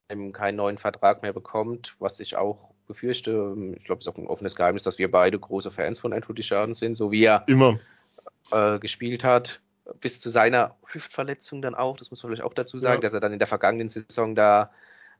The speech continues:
Speaker 1: äh, keine große Rolle mehr spielt, dass er es trotzdem versucht hat. Das spricht natürlich für ihn, äh, dass er dann nicht mehr der Alte war, ähm, verständlich.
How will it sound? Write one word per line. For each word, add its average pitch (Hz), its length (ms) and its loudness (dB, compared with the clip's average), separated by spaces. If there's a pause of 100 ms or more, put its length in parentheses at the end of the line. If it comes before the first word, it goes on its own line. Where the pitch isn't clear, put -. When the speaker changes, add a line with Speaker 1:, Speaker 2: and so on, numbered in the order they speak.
Speaker 1:
äh, 104 120 0
keine 113 320 -4
große 110 280 -4
Rolle 104 220 4
mehr 120 100 2
spielt, 113 240 -2
dass 107 100 4
er 107 80 -4
es 101 80 -12
trotzdem 113 320 -2
versucht 151 440 -4
hat. 120 140 4
Das - 80 -10
spricht - 280 -12
natürlich 110 360 -6
für - 80 -4
ihn, 135 340 -8 (400)
äh, 98 120 -2
dass 107 140 0
er 107 80 0
dann 107 120 2
nicht - 220 -10
mehr 113 80 -4
der 107 140 6
Alte 110 320 2
war, 110 440 2
ähm, 101 380 -10 (340)
verständlich. 120 800 -4